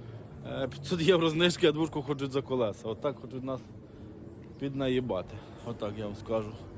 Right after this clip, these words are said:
правду. Не знаю, я сказав, що цю машину купляти не буду без, е, коліс, якщо колеса не будуть в комплекті, вони вже щось собі там задумались.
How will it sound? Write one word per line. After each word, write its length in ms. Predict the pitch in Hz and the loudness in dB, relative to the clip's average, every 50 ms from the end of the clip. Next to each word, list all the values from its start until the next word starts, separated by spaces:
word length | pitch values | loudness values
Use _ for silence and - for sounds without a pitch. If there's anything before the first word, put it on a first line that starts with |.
| - - - - - - - - - - - | -12 -12 -12 -12 -12 -10 -10 -12 -12 -10 -2
правду. 360 | - 113 104 104 95 95 - - - - - | 2 4 4 4 2 0 -6 -10 -10 -10 -4
Не 140 | - 131 143 | 0 2 2
знаю, 280 | 139 135 143 127 113 113 | 4 6 6 8 8 6
я 60 | 120 | 4
сказав, 220 | 117 - 147 143 | 4 6 4 4
що 100 | 127 - | 4 4
цю 60 | - 139 | 2 2
машину 320 | 139 131 - 156 139 131 | 2 2 2 2 2 0
купляти 360 | 120 123 120 139 135 120 123 | 0 0 4 4 4 4 4
не 100 | 120 123 | 2 2
буду 220 | 131 156 175 170 165 | 2 2 2 2 4
без, 320 | 151 151 139 - - - - - - - - - - - - - - - - | 4 4 2 2 -6 -10 -10 -14 -16 -16 -14 -14 -14 -14 -14 -14 -12 -10 -6
е, 500 | 113 127 131 127 123 127 127 127 127 123 - - - | -2 0 2 2 2 2 2 2 2 0 -2 0 4
коліс, 320 | 143 139 143 143 139 - | 4 6 6 4 2 2
якщо 220 | 139 120 - 143 | -2 -2 -2 -2
колеса 380 | 120 143 131 131 127 127 - 123 | 2 4 4 4 4 2 2 0
не 80 | 127 123 | 0 0
будуть 400 | 123 127 123 120 117 113 - - - - - - - - - - - - - - - - - | 2 2 2 2 2 0 0 -8 -8 -8 -8 -8 -8 -10 -10 -10 -12 -12 -12 -12 -12 -8 -2
в 40 | - | 2
комплекті, 580 | 131 120 117 120 131 135 127 - - 127 120 | 2 4 6 6 6 6 6 4 0 0 2
вони 220 | 113 117 117 131 135 | 2 4 4 4 4
вже 200 | 127 113 110 110 | 4 2 0 -4
щось 240 | - - 120 120 | 0 0 0 0
собі 300 | - - 117 110 107 113 | 0 -2 -4 -2 -2 -2
там 180 | 104 117 117 113 | -2 0 -2 0
задумались. 600 | 101 110 117 107 104 95 98 98 98 95 98 - | 0 0 -2 -2 -2 -2 -2 -4 -4 -6 -8 -10